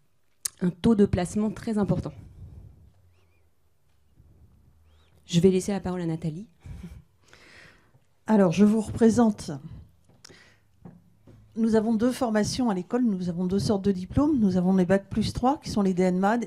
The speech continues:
Speaker 2: et puis le bac plus cinq, dont le schéma des études est, euh, est en face de vous. C'est les deux formations dont les diplômes sont visés et reconnus par l'État, qui sont accessibles pour la première année via Parcoursup.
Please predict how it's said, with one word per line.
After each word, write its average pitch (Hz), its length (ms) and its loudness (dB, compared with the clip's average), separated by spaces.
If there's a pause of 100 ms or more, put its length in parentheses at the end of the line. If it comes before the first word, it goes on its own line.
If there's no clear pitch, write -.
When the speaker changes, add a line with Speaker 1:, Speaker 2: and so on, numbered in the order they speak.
Speaker 2:
et 196 80 -2
puis 214 140 -4
le 180 40 -10
bac 185 200 -2
plus 175 120 -6
cinq, 202 520 -4 (520)
dont 220 120 -2
le 214 40 -2
schéma 208 280 -4
des 190 200 -2
études 220 280 -6
est, 202 180 -6
euh, 180 180 -6
est 185 140 -6
en 196 60 -6
face 208 200 -2
de 190 100 -2
vous. 165 180 -6 (100)
C'est - 220 -10
les 180 120 -6
deux 185 140 -4
formations 180 640 -6 (580)
dont 175 80 -4
les 170 120 -4
diplômes 208 440 -2
sont 185 240 -4
visés 196 400 -2
et 190 40 -2
reconnus 170 440 -4
par 160 160 -2
l'État, 185 400 -8 (380)
qui 208 100 -10
sont - 220 -6
accessibles 202 800 -4 (200)
pour 175 140 -4
la 160 80 -4
première 175 400 -2
année 180 400 -2
via 190 260 -2
Parcoursup. - 720 -6